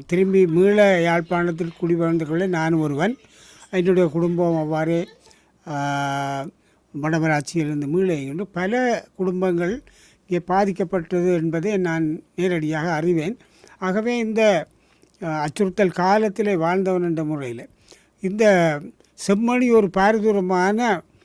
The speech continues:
ஆ, மனித, ஆ, இனப்படுகொலை, கொலைக்கான ஒரு அடையாளமாகத்தான், ஆ, நாங்கள் பார்க்கிறோம். அது அந்த வகையில் இப்பொழுது இந்த, ஆ, செம்மணி, ஆ, அதாவது, ஆ,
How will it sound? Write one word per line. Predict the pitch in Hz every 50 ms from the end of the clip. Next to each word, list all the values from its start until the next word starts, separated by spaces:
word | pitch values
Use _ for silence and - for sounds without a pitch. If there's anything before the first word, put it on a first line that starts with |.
| _ _ _ _ _ -
ஆ, | 165 151 151
மனித, | 151 151 147 151 170 185 208 240 233 220 262 262 240 175 - - _ _ _ _ _ _ _ _ _ _ _ _ -
ஆ, | 143 139 135
இனப்படுகொலை, | 135 143 156 185 202 254 269 247 - - 254 233 220 226 220 220 220 170 - - 214
கொலைக்கான | 208 208 196 180 170 190 190 190 190 180 - 180 175 180 202
ஒரு | 208 196 180 170
அடையாளமாகத்தான், | 143 143 147 170 175 175 170 165 165 160 160 151 147 156 165 156 - - 185 180 160 147 - _ _ _ _ _ _ _ _ _ -
ஆ, | 151 143 143 147
நாங்கள் | 147 156 151 160 156 151 151 -
பார்க்கிறோம். | - 165 160 165 170 156 - 165 147 123 110 110 117
அது | 120 131 160 185
அந்த | 165 156 190 220 233
வகையில் | 202 190 185 175 180 202 196 180 165
இப்பொழுது | 143 143 139 - 175 175 180 190 185 190 _ _ _ _ - - - _ _ _
இந்த, | - 175 170 165 170
ஆ, | 160 165
செம்மணி, | 160 151 151 156 156 151 123 131 160 151 175 175 170 160
ஆ, | 151 147 143 143 139
அதாவது, | 143 147 165 165 170 175 175 170 151 139 208 - _ _ - - _ _ _ _ _ -
ஆ, | 151 143 139 139 139 131